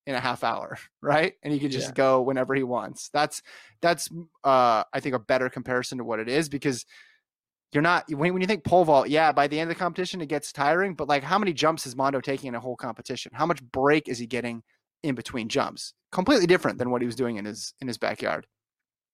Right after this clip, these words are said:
Speaker 2: Yeah. Well, I screenshots, uh, they talked about, it was on the bottom ticker of E S P N.
Speaker 1: I saw
Speaker 2: It ma-,
Speaker 1: it.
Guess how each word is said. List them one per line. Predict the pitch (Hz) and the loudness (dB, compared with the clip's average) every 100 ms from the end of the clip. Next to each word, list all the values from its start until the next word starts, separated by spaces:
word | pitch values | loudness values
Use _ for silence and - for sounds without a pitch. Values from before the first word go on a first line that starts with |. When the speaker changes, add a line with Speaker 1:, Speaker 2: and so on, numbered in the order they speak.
| _ _ _ _ _ _ _ _ _ _ _ _ _ _ _ _ _ _ _ _ _ _ _ _ _ _ - | _ _ _ _ _ _ _ _ _ _ _ _ _ _ _ _ _ _ _ _ _ _ _ _ _ _ -8
Speaker 2:
Yeah. | 110 - _ _ - | -8 -8 _ _ -6
Well, | 190 - | -6 -2
I | 180 | -4
screenshots, | 165 - 165 160 - - - _ _ - | -4 -8 -6 -6 -8 -16 -18 _ _ -4
uh, | 147 131 127 131 _ _ - | 0 0 0 -4 _ _ -4
they | 160 | -2
talked | - 208 - | 2 0 0
about, | 170 170 - | 0 -2 0
it | 165 | -2
was | 175 | 0
on | 190 208 | 0 0
the | 170 | 0
bottom | 139 147 165 | 0 0 -2
ticker | - 160 - 160 135 _ _ _ - | -4 -4 0 0 0 _ _ _ -8
of | 139 135 123 - | -4 -4 -8 -8
E | 147 | -8
S | 143 | -8
P | - 127 | -6 -2
N. | 175 | 0
Speaker 1:
I | |
saw | 170 - - 277 | 2 2 6 4
Speaker 2:
It | 285 | 6
ma-, | 254 | 2
Speaker 1:
it. | - | 0